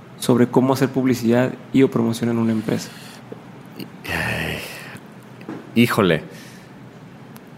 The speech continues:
Speaker 2: Para contextualizar esa pregunta, la semana pasada Televisa y T V Azteca acaban de correr a todo su talento artístico y les quitaron la exclusividad.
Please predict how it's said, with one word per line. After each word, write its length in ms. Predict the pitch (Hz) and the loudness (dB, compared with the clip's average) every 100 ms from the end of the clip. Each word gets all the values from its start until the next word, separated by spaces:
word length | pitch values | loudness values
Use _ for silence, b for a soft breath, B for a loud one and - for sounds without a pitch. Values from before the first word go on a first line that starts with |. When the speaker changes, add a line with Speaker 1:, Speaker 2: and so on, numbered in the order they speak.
| - | -2
Speaker 2:
Para 180 | - 123 | 2 4
contextualizar 600 | 123 113 - 113 107 107 | 2 -2 2 2 4 2
esa 160 | 123 139 | 2 2
pregunta, 640 | 98 95 143 143 104 90 | 4 4 4 2 2 0
la 160 | - 98 | 0 0
semana 420 | - 98 104 117 | 4 4 4 2
pasada 440 | 107 - 117 113 | 2 4 4 4
Televisa 440 | - 95 92 101 117 | 2 2 4 2 0
y 40 | |
T 120 | 110 104 | 2 4
V 100 | 104 | 4
Azteca 460 | - 113 - 98 - | 4 0 2 0 0
acaban 340 | 95 90 101 | 2 2 2
de 60 | 107 | 2
correr 320 | 101 87 90 | 2 4 2
a 60 | |
todo 420 | 98 - - 104 107 | 0 0 4 4 4
su 120 | 107 | 0
talento 340 | 95 92 87 | -2 -2 -2
artístico 640 | 90 - 90 - 98 104 | -4 -4 -6 -6 -2 2
y 40 | 104 | 2
les 140 | 92 | 2
quitaron 320 | - - 87 | 0 0 2
la 80 | 92 | 2
exclusividad. 720 | 87 - 90 - 80 73 69 | -2 -4 -4 0 0 2 0